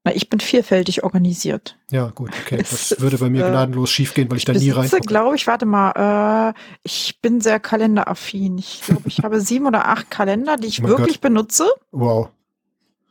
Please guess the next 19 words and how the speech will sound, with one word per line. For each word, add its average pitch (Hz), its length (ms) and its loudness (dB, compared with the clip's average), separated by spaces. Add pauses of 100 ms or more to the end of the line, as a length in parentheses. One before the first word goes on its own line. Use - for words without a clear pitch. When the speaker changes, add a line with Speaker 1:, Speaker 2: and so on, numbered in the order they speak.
(1400)
Speaker 1:
Äh, 208 480 -4 (460)
die 202 180 -4
werden 226 240 2
auch 233 100 2
tatsächlich, 233 460 -2
es 202 120 -6
ist - 160 -10
sehr 226 220 2
aufwendig, 180 600 -2
ne, 262 120 -2
sie 226 120 -6
immer 214 300 -2
alle 202 160 -4
irgendwie 214 380 -6
zu 226 120 -6
synchronisieren, 208 840 -4
auch 190 120 -6
per 185 160 -6
Hand. 190 300 -6